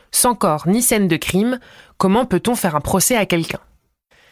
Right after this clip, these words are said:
Cette stratégie fonctionne en première instance, mais pas en appel.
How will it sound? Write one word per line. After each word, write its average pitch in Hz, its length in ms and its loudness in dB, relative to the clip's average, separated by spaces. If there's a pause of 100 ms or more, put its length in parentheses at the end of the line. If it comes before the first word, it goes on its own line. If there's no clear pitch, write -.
(220)
Cette 196 240 -2
stratégie 233 480 0
fonctionne 240 420 0
en 190 80 2
première 247 400 0
instance, - 800 -4
mais 180 120 0
pas 233 160 0
en 214 120 2
appel. 151 460 -4